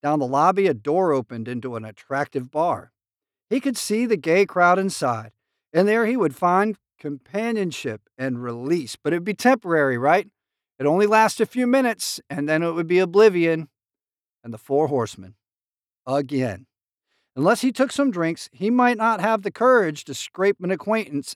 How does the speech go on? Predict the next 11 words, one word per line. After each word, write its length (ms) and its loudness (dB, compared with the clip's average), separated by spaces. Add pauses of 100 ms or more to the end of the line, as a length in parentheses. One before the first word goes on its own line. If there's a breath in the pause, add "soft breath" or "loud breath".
and 160 -4
would 120 -2
have 180 0
a 100 2
lonely 640 2
weekend. 480 -2 (800)
Of 100 -20
course, 300 -2
he 100 -4
couldn't 340 -2
drink. 240 -20